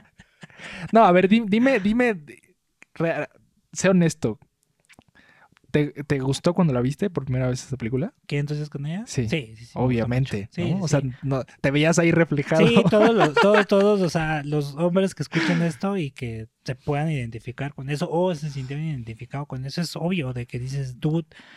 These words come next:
Speaker 2: pues, cuando me batea una morra con la que te inviertes cierto tiempo, cosas,
Speaker 1: Sí.
Speaker 2: etcétera", ¿no? Y te sientes desdichado, ¿no? Obviamente, pues, ya la, la, lo platicamos, de hecho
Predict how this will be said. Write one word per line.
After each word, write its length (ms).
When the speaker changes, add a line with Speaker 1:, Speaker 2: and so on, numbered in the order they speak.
Speaker 2:
pues, 120
cuando 200
me 120
batea 280
una 180
morra 520
con 200
la 80
que 200
te 200
inviertes 480
cierto 320
tiempo, 800
cosas, 420
Speaker 1:
Sí. 100
Speaker 2:
etcétera", 440
¿no? 160
Y 120
te 100
sientes 480
desdichado, 600
¿no? 260
Obviamente, 360
pues, 160
ya 140
la, 340
la, 160
lo 120
platicamos, 540
de 80
hecho 340